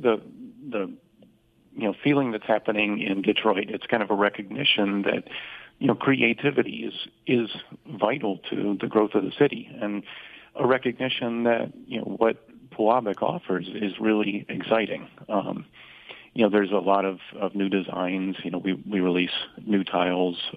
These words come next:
um, regularly. We do new vessel designs. We bring in, you know, new work from other artists from all over the country. Uh, we have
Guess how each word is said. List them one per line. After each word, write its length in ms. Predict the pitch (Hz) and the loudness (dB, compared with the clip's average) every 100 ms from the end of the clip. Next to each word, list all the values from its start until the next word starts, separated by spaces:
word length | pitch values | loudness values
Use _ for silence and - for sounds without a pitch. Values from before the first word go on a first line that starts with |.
| - | -2
um, 360 | 92 - - - _ _ - - | 0 0 -4 -10 _ _ -20 -4
regularly. 760 | 92 92 92 95 92 92 92 90 | 0 2 4 2 4 2 2 0
We 200 | 90 - - - - - | -4 -8 -12 -14 -10 -2
do 140 | 98 | 2
new 180 | 92 90 | 2 2
vessel 320 | 90 - 92 | 0 0 -2
designs. 600 | 92 87 90 90 92 92 | 0 0 0 0 -2 -2
We 80 | 107 | -2
bring 300 | 101 98 95 | 0 2 2
in, 400 | 92 92 92 80 | 2 2 0 -6
you 80 | - | -4
know, 120 | 90 | -2
new 200 | 87 92 | 0 0
work 340 | 92 92 92 - | 2 0 0 -2
from 140 | 92 | -2
other 240 | 92 98 - | 0 0 0
artists 360 | 92 92 - | 0 0 -2
from 100 | - | -4
all 160 | 92 95 | -2 0
over 180 | 95 95 | 2 0
the 80 | - 90 | -2 -6
country. 400 | 90 95 92 - - - - - - | -4 -2 -4 -4 -10 -12 -14 -16 -14
Uh, 300 | - 95 95 95 | -6 -2 0 2
we 300 | 98 92 - | 0 -2 -4
have 240 | 104 87 | -2 -2